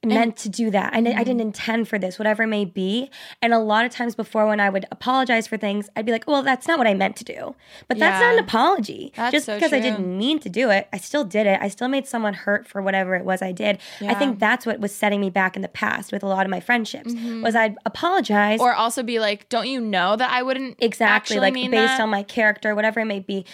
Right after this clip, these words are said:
Speaker 2: Which, I mean, there is, like, a fine line between the two of those things.
Speaker 1: Well, I've said this before on the podcast, but the saying, "You judge others off their actions, but you off of your own intentions."
Speaker 2: Yeah.
Speaker 1: Or think about it flipped.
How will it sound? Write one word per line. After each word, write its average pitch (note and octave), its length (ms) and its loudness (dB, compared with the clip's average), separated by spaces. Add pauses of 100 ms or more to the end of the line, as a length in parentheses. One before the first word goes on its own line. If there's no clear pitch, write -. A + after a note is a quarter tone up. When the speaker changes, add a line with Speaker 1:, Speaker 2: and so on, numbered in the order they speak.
Speaker 2:
Which, C4 180 0
I C#4 60 2
mean, C4+ 180 0
there C4 140 2
is, C4+ 100 0
like, D4 140 -2
a C4+ 60 -6
fine G3+ 280 2
line G3 180 2
between F#3+ 260 -6
the F3+ 60 -6
two G3 180 -10
of F#3+ 40 -8
those G#3 220 -4
things. B3+ 240 -2
Speaker 1:
Well, D4 160 2
I've C#4 140 -2
said C#4+ 160 -4
this E4 120 -6
before D4 240 -4
on G#3 120 0
the A3 60 -2
podcast, B3 600 -4
but A3 300 -2
the G#3+ 80 -4
saying, G3+ 540 -2 (560)
"You A3 140 -2
judge G#3 380 0
others G#3 280 -2
off G3+ 160 -2
their G3 120 -4
actions, G#3+ 500 -4
but G3+ 120 -8
you F3+ 140 -2
off F3+ 120 -4
of F#3 160 -6
your F3 140 -4
own F3+ 140 -4
intentions." F3 680 -10
Speaker 2:
Yeah. G3+ 300 -2 (340)
Speaker 1:
Or B3 160 2
think C#4 220 -4
about A3 160 0
it - 120 -6
flipped. - 680 -4